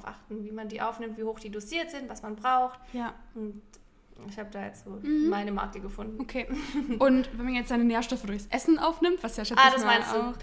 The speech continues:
Speaker 2: Nee, nee, ich meine
Speaker 1: Ah.
Speaker 2: jetzt die nächste Frage schon.
Speaker 1: Ah, okay, okay.
Speaker 2: Genau, wenn man jetzt seine,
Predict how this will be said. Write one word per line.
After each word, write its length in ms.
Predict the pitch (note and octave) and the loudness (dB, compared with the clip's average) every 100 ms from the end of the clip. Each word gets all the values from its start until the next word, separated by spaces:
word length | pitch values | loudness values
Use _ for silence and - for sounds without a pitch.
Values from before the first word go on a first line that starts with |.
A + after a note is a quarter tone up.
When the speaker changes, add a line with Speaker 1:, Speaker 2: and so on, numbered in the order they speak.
| - | -6
Speaker 2:
Nee, 100 | B3+ | 2
nee, 160 | C4+ D#4 | 4 4
ich 100 | A#3+ | 2
meine 300 | B3 B3 A#3+ | 0 2 2
Speaker 1:
Ah. 120 | A#3+ | 0
Speaker 2:
jetzt 160 | A3 A3+ | -2 0
die 60 | |
nächste 260 | A3+ A3 - | 0 -2 -8
Frage 340 | - A3 G3+ | 0 2 2
schon. 160 | G3+ - | 0 2
Speaker 1:
Ah, 220 | B3+ B3+ | 6 6
okay, 160 | C4 B3 | 4 4
okay. 200 | A#3+ A3 - - - | 4 2 -2 -8 -2
Speaker 2:
Genau, 160 | A3+ | 2
wenn 80 | A3 | 4
man 80 | A#3+ | 4
jetzt 140 | B3 | 2
seine, 420 | B3 A#3 A#3 A#3 | 2 2 2 0